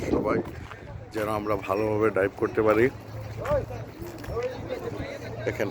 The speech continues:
এই মাথার থেকে এই যে দেখেন সব কথা বলতেছে। আবার সাদিক মালানা সালাম মজুদ ডান্স করতেছে। এই দেখেন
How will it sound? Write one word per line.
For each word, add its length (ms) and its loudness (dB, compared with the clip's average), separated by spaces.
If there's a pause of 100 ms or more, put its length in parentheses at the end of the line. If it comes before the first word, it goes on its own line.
(120)
এই 120 4
মাথার 300 6
থেকে 220 4 (880)
এই 100 0
যে 140 -2
দেখেন 220 -2 (560)
সব 280 4 (340)
কথা 240 -6
বলতেছে। 520 -8 (920)
আবার 260 6 (240)
সাদিক 380 6
মালানা 340 8 (100)
সালাম 300 8 (160)
মজুদ 380 4 (460)
ডান্স 200 2 (100)
করতেছে। 400 -2 (920)
এই 120 4
দেখেন 200 6